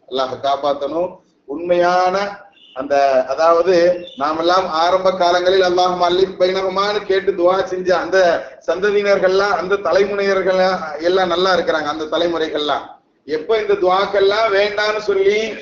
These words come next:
இப்ப வரக்கூடிய இந்த திருமணங்கள் அந்த துவாக்கள்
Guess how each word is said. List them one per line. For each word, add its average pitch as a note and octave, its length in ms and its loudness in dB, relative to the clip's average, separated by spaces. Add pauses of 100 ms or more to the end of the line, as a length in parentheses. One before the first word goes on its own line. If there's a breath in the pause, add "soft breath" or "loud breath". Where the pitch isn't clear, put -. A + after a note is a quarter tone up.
(120)
இப்ப E3+ 260 2
வரக்கூடிய G3+ 420 2
இந்த F#3 120 -4
திருமணங்கள் G3 520 0
அந்த F#3 220 0
துவாக்கள் F#3+ 520 0